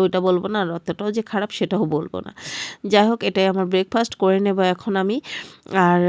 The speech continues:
একা একা জার্নি বেশ ভালোই লাগছে, একদম অন্যরকম একটা এক্সপিরিয়েন্স, যেটা হচ্ছে গিয়ে, উম, আহ, ভাবছিলাম আর কি যে একা একা আমি করতে পারবো কি না, দেখি, এবার ট্রাই করে দেখি। আহ, তো অবশ্যই পারবো, কেন পারবো না, ভীষণ ভালো লেগেছে।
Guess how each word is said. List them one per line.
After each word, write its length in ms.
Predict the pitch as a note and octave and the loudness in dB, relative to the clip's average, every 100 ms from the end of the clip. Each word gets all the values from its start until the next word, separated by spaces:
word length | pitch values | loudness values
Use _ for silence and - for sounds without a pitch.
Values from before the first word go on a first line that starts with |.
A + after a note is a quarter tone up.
| F3+ | 0
একা 180 | G3+ F#3+ | -2 0
একা 160 | G3 G#3+ | 0 0
জার্নি 320 | G#3+ F#3+ A3 | 0 0 0
বেশ 200 | A#3 B3 A#3 | 0 0 0
ভালোই 320 | - A3+ A#3+ | 0 4 6
লাগছে, 340 | C4 F#3+ - F#3 | 6 2 0 -2
একদম 240 | F3+ G3 F#3+ | 0 -2 -2
অন্যরকম 420 | F#3+ F#3 F#3 G3 | 0 2 0 0
একটা 180 | F#3+ - | -4 -2
এক্সপিরিয়েন্স, 520 | F#3 - - G#3 G#3+ G#3+ - - - G3 | -6 -6 -2 2 2 -2 -10 -12 -10 0
যেটা 260 | G#3+ G#3 | 0 2
হচ্ছে 260 | G#3 F#3+ G#3+ | 0 0 -2
গিয়ে, 300 | F3+ F#3+ F#3+ F#3+ F#3+ | 0 4 4 4 2
উম, 80 | F#3 F#3 F#3 F3 F#3 - | 0 -4 -4 -6 -8 -4
আহ, 480 | F#3 F#3 F3+ F3+ F3+ | -2 0 2 0 -2
ভাবছিলাম 480 | F3 E3+ - - A3 F#3+ | -6 -12 -4 2 4 4
আর 100 | F3 | 0
কি 120 | F#3+ | -2
যে 120 | F#3 | 0
একা 180 | F3 F3 | 0 0
একা 100 | F3+ | -4
আমি 80 | G#3 | -4
করতে 260 | A3 G#3 B3 | -4 -4 -2
পারবো 260 | A3+ G#3+ A3+ | -2 -2 -2
কি 120 | A3 | -4
না, 100 | G3 | -4
দেখি, 380 | F#3 G3+ G3 F3+ D#3 - | 0 0 0 -2 -2 -4
এবার 220 | F#3 F3+ | -4 -4
ট্রাই 260 | F3+ F#3 E3 | -6 -2 -2
করে 200 | E3 E3+ | 0 -2
দেখি। 320 | E3+ E3 F#3 - | -4 -8 -10 -10
আহ, 800 | - - - - - F3+ F3 F3 | -12 -12 -10 -10 -2 2 2 0
তো 100 | G3 F#3 F3+ - | -2 0 0 0
অবশ্যই 320 | G3 G#3 - | -2 -2 -2
পারবো, 260 | G#3+ D#3+ G3 | -4 -4 -4
কেন 160 | F#3 F3 | -4 -4
পারবো 280 | F3 D#3 E3+ | -2 -2 -2
না, 100 | F3 A#3 | -4 -4
ভীষণ 340 | G#3+ - G#3+ | -4 0 0
ভালো 200 | G3 E3 | 0 -2
লেগেছে। 440 | E3 D#3+ D#3+ D#3+ | 0 -2 -4 -6